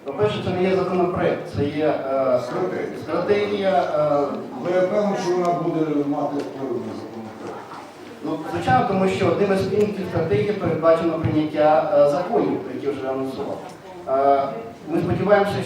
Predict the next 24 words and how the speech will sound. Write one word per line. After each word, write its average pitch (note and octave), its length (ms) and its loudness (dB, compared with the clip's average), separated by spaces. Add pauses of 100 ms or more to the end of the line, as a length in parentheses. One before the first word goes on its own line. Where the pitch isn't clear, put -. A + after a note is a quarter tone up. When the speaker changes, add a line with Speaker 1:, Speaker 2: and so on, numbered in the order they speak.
Speaker 1:
що, F#3+ 100 -4
е, F3 600 2
все-таки E3+ 420 -6
вона E3+ 160 0
буде E3 140 -4
підписана F3 580 -4
в D#3+ 40 -4
найближчий D3+ 420 -6 (100)
час, F3 360 0 (160)
і, D#3+ 60 -2 (180)
е, D3+ 360 4 (1040)
о, E3+ 120 -4
перше, F3+ 560 2
перше F#3+ 280 4 (100)
обговорення, C#3+ 600 -2
перша E3+ 260 -4
широка F3 300 -6 (100)
дискусія F#3 360 -8
вже E3+ 100 -4
відбулася. F3 480 0 (720)
Вона D#3+ 160 2
відбулася, E3 520 2
е, C#3+ 440 2 (220)
в, C#3+ 60 -6